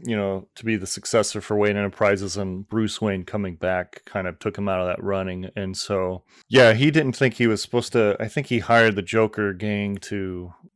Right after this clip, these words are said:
make him so he wouldn't be able to come to work, and they almost, like, tried to kill him, and he was like, "That's not what I hired you for," or something like that.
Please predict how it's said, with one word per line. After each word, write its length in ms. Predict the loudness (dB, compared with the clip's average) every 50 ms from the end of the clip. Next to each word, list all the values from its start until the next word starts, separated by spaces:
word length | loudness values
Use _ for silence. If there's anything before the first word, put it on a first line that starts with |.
| _
make 260 | 0 0 2 2 0
him 100 | 0 -4
so 160 | 0 2 2 4
he 80 | 4
wouldn't 200 | 4 4 4 4
be 60 | 4
able 100 | 4 4 2
to 60 | 0
come 160 | 0 0 0
to 80 | 2 2
work, 300 | 4 4 2 2 2 0
and 140 | 0 0 2
they 120 | 2 2
almost, 340 | 2 2 0 0 -2 -2 -4
like, 160 | -4 -6 -6
tried 280 | -6 -6 -4 -4 -4 -6
to 60 | -10
kill 340 | -16 -2 2 4 4 4 2
him, 260 | 0 -2 -2 -2 -2
and 180 | -4 -6 -6 -8 -6
he 60 | -6 -6
was 100 | -8 -8
like, 120 | -4 0
"That's 280 | 2 4 4 2 2 0
not 140 | 0 0
what 140 | 2 2 2
I 140 | 2 2 2
hired 340 | 2 2 2 2 2 0 -2
you 80 | -6
for," 340 | -8 -4 -2 0 0 0 0
or 320 | -2 -4 -6 -8 -10 -12 -12
something 380 | -10 -6 -4 -4 -4 -6 -8 -10
like 180 | -10 -12 -10 -10
that. 220 | -10 -10 -10 -10